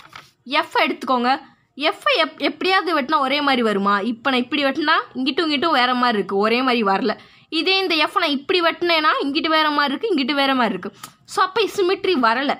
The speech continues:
எங்கிட்டு வெட்டினாலும் ஒரே அளவுல வராது. அதே மாதிரி தான் இந்த ஜியும். ஜியை இப்படி வெட்டி பாருங்க, இங்கிட்டு வேற மாதிரி இருக்கு, இங்கிட்டு வேற மாதிரி இருக்கு. So, அப்ப சிமெட்ரி வரல. இதே ஜியை இப்படி வெட்டி பாருங்க, அப்பயும் வரல. இந்த சைடு ஒரே மாதிரி இல்ல, இந்த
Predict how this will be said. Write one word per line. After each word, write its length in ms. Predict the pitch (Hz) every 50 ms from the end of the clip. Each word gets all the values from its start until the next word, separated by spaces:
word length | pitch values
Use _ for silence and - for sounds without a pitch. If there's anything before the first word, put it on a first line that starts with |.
| - - -
எங்கிட்டு 340 | 226 240 233 262 302 240 302
வெட்டினாலும் 420 | 285 277 247 285 294 311 466 480
ஒரே 260 | 359 269 277 311 320
அளவுல 300 | 285 262 254 262 277 240
வராது. 440 | 208 202 208 214 220 214 196 226 - - -
அதே 280 | 220 233 233 285 330
மாதிரி 240 | 339 311 269 247 240
தான் 160 | 262 453 370
இந்த 200 | 240 208 226 214
ஜியும். 340 | 208 262 277 269 254 240 226 - - - - - _ _
ஜியை 340 | - 254 269 370 392 403 403
இப்படி 220 | 381 370 - 330 339
வெட்டி 220 | 330 277 - 339
பாருங்க, 320 | 349 330 311 302 294 311
இங்கிட்டு 300 | 311 294 277 285 302 285
வேற 220 | 269 285 285 285 285
மாதிரி 220 | 285 294 294 262
இருக்கு, 260 | 233 233 - 480 466
இங்கிட்டு 180 | 285 262 226 269
வேற 220 | 247 247 247 240
மாதிரி 200 | 240 226 208 190
இருக்கு. 200 | 190 190 - 240
So, 160 | - - 339 320
அப்ப 140 | 330 -
சிமெட்ரி 460 | 349 - - 311 311 339 330 294 277 240
வரல. 340 | 214 208 302 - 202 175 - - - - _ _ - - -
இதே 340 | 285 311 302 381 392 403 -
ஜியை 280 | - 339 359 359 370
இப்படி 300 | 339 269 - - 392 381
வெட்டி 240 | 381 370 277 381 359
பாருங்க, 400 | 285 339 311 302 302 320 440 453 - -
அப்பயும் 500 | 262 262 - - 494 508 571 605 508 330
வரல. 240 | 277 262 226 226
இந்த 200 | 220 220 226 247 247
சைடு 240 | 311 269 277 285 277
ஒரே 260 | 262 254 247 254 262
மாதிரி 260 | 269 269 262 254 247
இல்ல, 180 | 247 247 262 277
இந்த 140 | 262 240